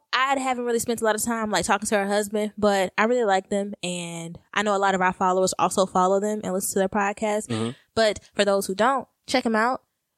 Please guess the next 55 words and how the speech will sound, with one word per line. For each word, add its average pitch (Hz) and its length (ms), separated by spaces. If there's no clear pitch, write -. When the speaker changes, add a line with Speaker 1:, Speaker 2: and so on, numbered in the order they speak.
Speaker 1:
Um, 180 320
Speaker 2:
And 143 100
again, 151 240
the 101 60
name 120 140
of 120 60
that 120 140
is 117 340
Speaker 1:
Why 190 140
You 190 120
Mad? 160 320
Speaker 2:
Why 104 100
You 104 120
Mad? 98 240
W 113 240
H 110 160
Y, 151 80
spell 117 200
like 95 140
it's - 180
Speaker 1:
The, 214 260
yeah, 202 160
Why 180 180
You 170 60
Speaker 2:
spell 135 80
like 151 220
Speaker 1:
Mad? - 80
Speaker 2:
it's - 200
Speaker 1:
Um, 190 180
they 214 60
just 240 140
got 180 160
a - 20
new 156 80
logo. 262 720
They 262 180
on 202 180
this 175 160
green 262 420
shit. 277 380
Like, 220 180
it's 294 180
just, - 220
like, 202 140
it - 140
pops. - 440
It - 120
pops. - 480
It's 208 120
nice. - 340
<laughs> - 220
I 220 40
really 285 180
like 180 220
it. - 100